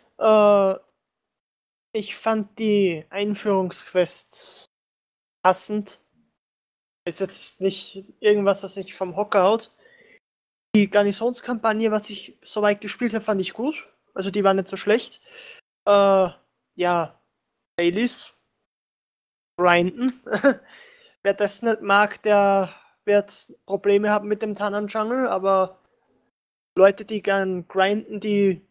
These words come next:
gern questen, die gern Dailies machen, die werden da sicher ihren Spaß haben.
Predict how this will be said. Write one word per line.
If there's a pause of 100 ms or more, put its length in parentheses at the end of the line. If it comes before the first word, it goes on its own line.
(140)
gern
questen,
die
gern
Dailies
machen,
die
werden
da
sicher
ihren
Spaß
haben.